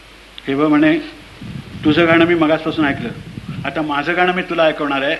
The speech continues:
आणि एवढंच नव्हे तर लावणी कशी गावी हेही गाऊन दाखवणार." आणि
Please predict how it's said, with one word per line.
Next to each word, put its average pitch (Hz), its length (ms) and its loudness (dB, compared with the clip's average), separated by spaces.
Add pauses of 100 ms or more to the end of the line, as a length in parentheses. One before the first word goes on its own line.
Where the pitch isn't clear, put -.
आणि 147 120 -2
एवढंच 147 320 -2
नव्हे 160 200 -2
तर 175 40 -6
लावणी 147 340 0
कशी 180 280 -2
गावी 143 260 0 (260)
हेही 156 200 2
गाऊन 139 240 2
दाखवणार." 107 340 -6 (540)
आणि 151 140 0